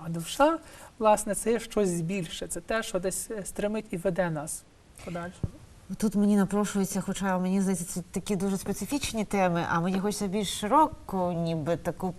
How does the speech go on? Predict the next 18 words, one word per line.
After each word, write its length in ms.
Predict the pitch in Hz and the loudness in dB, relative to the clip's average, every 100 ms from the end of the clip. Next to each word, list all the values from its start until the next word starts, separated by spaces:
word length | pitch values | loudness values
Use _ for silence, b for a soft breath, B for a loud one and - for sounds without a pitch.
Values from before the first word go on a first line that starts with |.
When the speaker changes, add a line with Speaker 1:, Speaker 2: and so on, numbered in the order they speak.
| - | -6
Speaker 2:
платформу 540 | 180 - 185 165 165 | -8 -2 0 2 0
під 140 | 170 | -4
все 260 | 160 - 170 | -8 -4 -4
це, 180 | - 175 | -2 0
але 180 | 180 196 | 2 2
все-таки 400 | 185 214 202 190 | -2 -4 -4 -6
про 180 | 185 180 | -8 -4
те, 180 | 190 | -4
що 220 | 185 - 180 | -4 -2 -2
мені 300 | 180 175 147 | 0 0 -2
цікаво. 540 | 160 - 185 175 170 B B B | -8 -2 0 0 -2 B B B
Дуже 200 | 196 190 | 0 2
модний 420 | 180 170 156 156 | 2 2 0 0
зараз 380 | 147 156 151 - | 0 0 -2 -4
агностицизм, 1120 | - 151 147 143 139 - 139 - 147 156 185 233 254 B B B B B | -2 -2 0 -2 -4 -6 -10 -10 -10 -6 -4 -6 -8 B B B B B
особливо 520 | - 151 151 151 151 147 | -4 -4 -2 -2 -2 -2
в 40 | |
Європі, 840 | 139 135 151 160 170 214 208 208 | -2 -2 0 -2 -4 -4 -2 -2